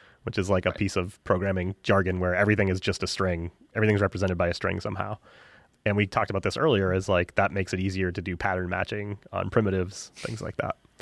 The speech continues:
Speaker 2: Well, and actually, so y-, your example, if you, if you, if you modify it a little bit, is kind of a perfect, is a perfect case of pattern matching and primitive obsession sort of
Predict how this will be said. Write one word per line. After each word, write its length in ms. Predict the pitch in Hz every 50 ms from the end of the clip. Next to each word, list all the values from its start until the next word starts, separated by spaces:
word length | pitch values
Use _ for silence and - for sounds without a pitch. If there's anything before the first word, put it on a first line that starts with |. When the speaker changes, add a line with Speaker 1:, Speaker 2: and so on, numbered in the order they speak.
| - - - - - - - - -
Speaker 2:
Well, 140 | 147 151 123
and 120 | 123 131 139
actually, 460 | 143 - - - 131 123 113 95 -
so 160 | - 123 120
y-, 60 | 117
your 280 | 117 113 - 117 120 120
example, 640 | 113 107 123 123 131 139 131 - 101 95 92 90 -
if 180 | - 104 - -
you, 60 | 98 -
if 160 | 104 - -
you, 160 | 107 101 98
if 200 | - - 104 -
you 60 | 98
modify 280 | 101 104 107 - - 95
it 40 | 87
a 20 |
little 120 | 85 87 85
bit, 260 | 82 85 - - - -
is 100 | 101 92 -
kind 200 | - 110 101 92
of 80 | 90
a 80 | 90 85
perfect, 500 | - - 95 92 - - 92 - - - - -
is 280 | 107 - - - 95 92
a 60 | 95
perfect 460 | - - - 151 139 139 - 127 -
case 260 | - 131 120 107 -
of 100 | - 87 -
pattern 240 | - 92 90 92 92
matching 420 | 92 90 90 - 92 92 92 -
and 240 | - 90 87 87 85
primitive 280 | - 101 101 95 87
obsession 480 | 87 85 - - 85 87 - - 90 87
sort 220 | - - 87 82
of 180 | 82 85 -